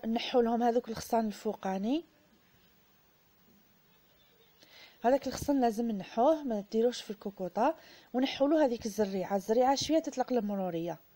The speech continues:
<clears throat> نحو له كامل ونفرغوا له هذيك الزريعه اللي تجي لداخل. هنا نقسموه على زوج،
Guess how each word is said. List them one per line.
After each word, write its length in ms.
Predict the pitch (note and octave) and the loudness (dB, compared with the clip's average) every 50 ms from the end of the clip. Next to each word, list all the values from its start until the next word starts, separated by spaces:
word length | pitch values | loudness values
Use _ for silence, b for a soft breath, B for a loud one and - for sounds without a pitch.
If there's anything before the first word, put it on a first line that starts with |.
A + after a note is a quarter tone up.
| b b b b b b b _ _ _ _ _ _ _ _ _ _ _ _ _ - - _ _ _ _ _ - | b b b b b b b _ _ _ _ _ _ _ _ _ _ _ _ _ -20 -20 _ _ _ _ _ -12
<clears throat> 2000 | - - B3+ C4 A#3 F#3+ - _ _ _ _ _ _ _ _ _ _ _ _ _ A#4+ G#4+ - _ - - - - - - - - - - - - - - - A3 A#3 | -10 -8 -8 -8 -8 -10 -12 _ _ _ _ _ _ _ _ _ _ _ _ _ _ -20 -20 _ -20 -20 -20 -20 -20 -20 -20 -20 -20 -20 -20 -20 -14 -8 -4 -2 -2
نحو 300 | B3 - - C4+ B3+ A#3+ | -2 0 2 2 4 4
له 120 | A#3 A#3 | 4 2
كامل 380 | - - C4 C#4 C#4+ F4 F#4 - | 4 4 4 4 4 2 0 0
ونفرغوا 420 | C4+ C4 B3 - C#4+ C#4 B3+ D4 | 0 -2 0 2 2 2 4 4
له 140 | D4+ F4+ F4 | 4 4 4
هذيك 200 | E4+ C4+ B3+ - | 2 2 -2 -6
الزريعه 380 | A#3 G3+ A#3 B3 D4 D#4+ E4 G4+ | -4 -2 0 2 2 2 4 4
اللي 140 | F#4 E4+ B3 | 2 0 0
تجي 160 | - E4 F4+ | 0 0 0
لداخل. 480 | D#4+ A#3+ G#3 F#3+ F3+ - - E3+ E3 - - _ _ _ _ _ _ B B B B B B B B B A3 | 2 2 0 -2 -2 -4 -10 -12 -12 -14 -18 _ _ _ _ _ _ B B B B B B B B B -2
هنا 240 | A#3+ C4+ E4+ G#4+ | 0 2 2 2
نقسموه 500 | G#4 G4 - - - - C4 B3+ B3 A#3+ | 2 0 -2 -4 -4 -2 -2 0 0 0
على 240 | A#3 A3 A3+ G#3 G3 | 0 2 2 0 0
زوج، 460 | F3+ F3+ G3 G#3 B3 B3+ - - - | 0 0 0 0 0 -2 -4 -10 -14